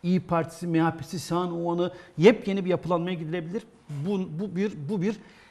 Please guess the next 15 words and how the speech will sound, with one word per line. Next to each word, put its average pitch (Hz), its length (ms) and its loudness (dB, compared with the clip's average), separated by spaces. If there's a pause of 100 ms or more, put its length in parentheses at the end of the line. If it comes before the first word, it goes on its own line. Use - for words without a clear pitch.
e, 160 540 0
böyle 196 200 6
bir 196 40 -2
olayla 202 280 4
karşı 160 320 0
karşıya 180 280 0
kalabilir. 147 340 2
Ben 269 200 8
bu 247 60 -4
konuda 240 200 0
şimdiden 233 440 2
bir 190 40 -2
uyarı 165 200 6
yapmak 123 260 0
istiyorum. - 320 -12